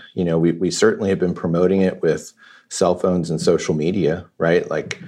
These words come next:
people feel way more comfortable messaging on a phone than having a regular conversation with a human. So,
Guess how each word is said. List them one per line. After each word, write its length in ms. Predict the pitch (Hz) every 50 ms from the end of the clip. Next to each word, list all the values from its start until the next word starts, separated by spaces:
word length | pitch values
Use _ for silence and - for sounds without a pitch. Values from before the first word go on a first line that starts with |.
| - - _
people 240 | - 98 - 101 90
feel 220 | - - 87 80
way 200 | 76 82 87 87
more 160 | 92 92 85 76
comfortable 760 | - - 90 85 - - - 80 80 85 78 78 - - - - - - - _
messaging 440 | - 80 80 80 - 95 82 92 87
on 120 | 85 82 78
a 60 | -
phone 340 | - - 80 80 92 95 87
than 140 | 80 76
having 340 | 73 80 76 76 78 76 78
a 180 | 71 67 - - -
regular 360 | - 80 80 76 90 80 76 73
conversation 720 | - - 82 76 71 67 - - 73 82 - - - 85
with 140 | 78 73
a 60 | - 71
human. 420 | - - 67 67 - 76 95 101 - - - - - - - _ _
So, 600 | - - 95 90 85 82 82 82 82 82 82